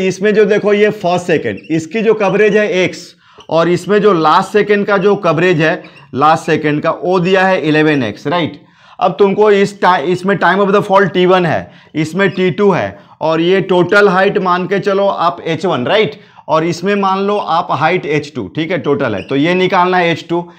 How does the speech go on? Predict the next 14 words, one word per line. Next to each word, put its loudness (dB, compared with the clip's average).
ये 2
निकालना 0
है 0
एच -4
वन। -6
तो -2
अब 0
बताओ 2
इसको -2
कैसे 2
फाइंड -2
करेंगे? -6
तो -6
देखो -4